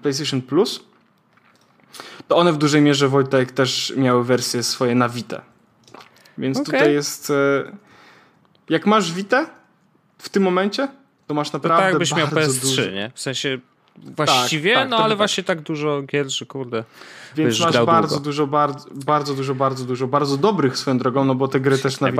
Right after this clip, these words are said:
Speaker 2: Najbardziej.
Speaker 1: całkiem niezłe.
Speaker 2: Oczywiście,
Speaker 1: Więc
Speaker 2: no
Speaker 1: masz
Speaker 2: ja mam
Speaker 1: bardzo
Speaker 2: to
Speaker 1: dużo
Speaker 2: po-,
Speaker 1: du-, bardzo
Speaker 2: właśnie
Speaker 1: dobrych gier.
Speaker 2: Mam tą wątpliwość po prostu, że kurde, to jest tak stary sprzęt, że mam wrażenie, że coś jest za, za rogiem.
Speaker 1: Jasne, ale a, a, a z drugiej strony, e,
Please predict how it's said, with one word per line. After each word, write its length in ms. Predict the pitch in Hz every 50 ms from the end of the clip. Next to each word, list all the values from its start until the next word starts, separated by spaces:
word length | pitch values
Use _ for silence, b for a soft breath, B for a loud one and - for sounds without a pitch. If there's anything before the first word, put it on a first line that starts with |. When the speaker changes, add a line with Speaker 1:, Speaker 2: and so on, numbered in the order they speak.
| 208
Speaker 2:
Najbardziej. 240 | 226 - - - 101
Speaker 1:
całkiem 260 | 123 127 131 143 131
niezłe. 280 | 120 120 120 147 160 - -
Speaker 2:
Oczywiście, 320 | 101 - 165 - - 143 143
Speaker 1:
Więc 120 | 156 143 147
Speaker 2:
no 60 | 196
Speaker 1:
masz 80 | 233 254
Speaker 2:
ja 60 | 254
mam 120 | 269 262
Speaker 1:
bardzo 180 | - 139 254 -
Speaker 2:
to 60 | -
Speaker 1:
dużo 80 | 226 233
Speaker 2:
po-, 60 | 131
Speaker 1:
du-, 120 | 143 131
bardzo 160 | - 135 131 214 220
Speaker 2:
właśnie 140 | - - 127
Speaker 1:
dobrych 160 | 123 131 123
gier. 240 | - - 104 - - - b b b b b b b b b b b b b b b b b b
Speaker 2:
Mam 280 | 143 147 160 175 180 175
tą 160 | - 175 160
wątpliwość 640 | 147 151 139 - - - 139 151 139 151 143 - -
po 80 | - -
prostu, 360 | - 120 123 123 - - 131
że 140 | 117 123 117
kurde, 600 | - - 185 175 175 165 156 143 151 139 139 131 - b b b b b b b -
to 80 | 156
jest 300 | 147 143 139 135 - -
tak 180 | - 185 180 -
stary 340 | - - 165 151 135 131 123
sprzęt, 560 | - - - - 120 113 113 120 120 - - _ -
że 540 | 131 117 110 - 123 123 123 120 120 120 - - _ -
mam 380 | 143 135 135 143 156 165 165 151
wrażenie, 400 | 151 151 143 135 135 127 123 120
że 120 | 113 113
coś 260 | - - 123 113 - 117
jest 120 | 110 104
za, 260 | 107 104 101 101 104 - -
za 200 | 117 107 113 113
rogiem. 140 | 104 113 220
Speaker 1:
Jasne, 300 | 175 - 196 180 147 -
ale 200 | - 156 175 - - -
a, 440 | - - 143 143 - 135 151 -
a, 360 | - - - - - - 156 160
a 60 | 160
z 80 | 160
drugiej 260 | 165 196 202 190 190 190
strony, 360 | - - 196 185 180 175 175
e, 880 | 175 170 165 85 82 143 151 147 147 147 147 147 147 147 147 147 147